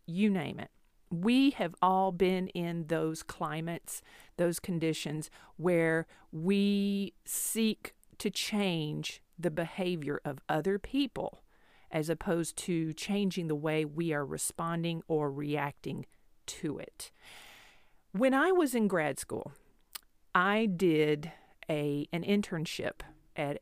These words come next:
a, um, it was a, uh, clinic that had drug and alcohol rehabilitation programs and courses and education therapy, but it also had a class called dialectic behavioral therapy, which I also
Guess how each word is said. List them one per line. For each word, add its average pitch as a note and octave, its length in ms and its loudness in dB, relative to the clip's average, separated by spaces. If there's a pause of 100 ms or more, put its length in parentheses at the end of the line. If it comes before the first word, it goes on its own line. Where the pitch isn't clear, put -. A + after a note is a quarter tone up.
a, D3+ 420 -2
um, C#3 380 -10 (160)
it - 100 -4
was D#3+ 200 -4
a, D#3 280 -2 (120)
uh, B2+ 340 -14 (220)
clinic A3+ 520 0 (420)
that E3 400 2 (120)
had D#3+ 560 -4 (100)
drug E3 240 2
and G#3 80 2
alcohol F3+ 540 0
rehabilitation E3+ 840 -2 (220)
programs E3+ 460 -2
and E3 100 -8
courses E3 400 -4
and D#3 100 -4
education D#3+ 600 -6 (300)
therapy, E3 440 -2 (240)
but G3 120 6
it G3+ 80 8
also A#3+ 340 0
had D#3+ 580 -2
a E3 80 -4
class F3+ 380 -2
called D3+ 300 -8
dialectic D3+ 520 -4
behavioral C#3 480 -6
therapy, F#3+ 380 -2
which D3 240 -6
I D3+ 160 -6
also D3+ 400 -6